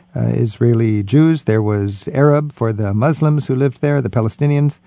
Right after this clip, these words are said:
there was English for most other people, and there was Russian also on the signs. A reminder that a lot of Israelis today are Russians who speak better Russian than Hebrew,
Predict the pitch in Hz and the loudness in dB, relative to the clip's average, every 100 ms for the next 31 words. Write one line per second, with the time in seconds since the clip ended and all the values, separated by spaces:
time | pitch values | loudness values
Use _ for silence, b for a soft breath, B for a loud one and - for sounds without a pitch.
0 | b b b - 117 104 147 143 143 - | b b b -4 -2 0 0 2 -2 -2
1 | - 107 107 123 160 151 123 117 117 - | -4 -2 0 2 0 0 -2 -2 -4 -4
2 | 127 123 123 135 151 147 113 123 190 - | -4 -4 -2 0 0 0 -2 0 0 0
3 | 104 76 - 143 175 175 - - 120 113 | -4 -4 -6 -2 -2 -2 -6 -2 0 0
4 | 113 185 180 - - B B B - 131 | 2 2 2 -2 -8 B B B -4 0
5 | 123 135 135 117 110 104 98 120 160 170 | 2 2 0 0 -2 -2 -2 0 2 2
6 | 120 104 110 98 107 143 120 101 101 101 | 0 0 -2 0 0 2 2 -2 -4 -8
7 | - 104 131 139 110 98 90 90 147 - | -6 -2 0 0 0 -2 -2 0 0 0
8 | 92 87 - 101 - 120 - 120 101 101 | -2 -2 -4 -6 -4 -6 -4 -2 0 0
9 | 147 - 104 95 101 95 180 151 87 95 | 0 0 0 0 -2 -2 0 0 -2 -4